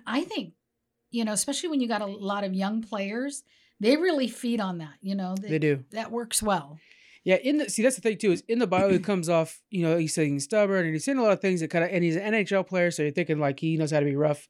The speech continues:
Speaker 1: Right.
Speaker 2: N H L, you know, they got the bruises and stuff.
Speaker 1: <laughs>
Speaker 2: But,
Speaker 1: Yeah.
Speaker 2: but if he does go that, uh, and as you age, you become a little bit more of a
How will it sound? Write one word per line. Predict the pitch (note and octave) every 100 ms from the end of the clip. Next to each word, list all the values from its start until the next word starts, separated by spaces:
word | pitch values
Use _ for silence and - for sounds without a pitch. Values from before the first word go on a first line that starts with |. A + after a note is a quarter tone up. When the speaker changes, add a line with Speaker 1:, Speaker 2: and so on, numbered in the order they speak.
| -
Speaker 1:
Right. | G#3 F#3 F3+
Speaker 2:
N | E3
H | D#3 D3+
L, | D3+
you |
know, | D3+
they | C#3+
got | C#3+ C#3
the |
bruises | C#3 D#3 C#3+ C#3
and | C3+
stuff. | - C#3 - - -
Speaker 1:
<laughs> | F3+ -
Speaker 2:
But, | G3 G3
Speaker 1:
Yeah. | F#3+ -
Speaker 2:
but | A3+ G#3 A#3
if | B3 -
he | A#3 G3+
does | G#3 C4+
go | G3 E3+
that, | E3
uh, | F3+ G#3 A#3
and | A3
as | A#3 C#4+ A3
you | G3+
age, | C4+ C4+ E3+
you |
become | E3+ E3+ F#3+ E3+
a |
little | E3+ D#3+
bit | D#3+
more | E3 D#3+ D#3 C#3+
of | C3+ C3 C#3
a | C3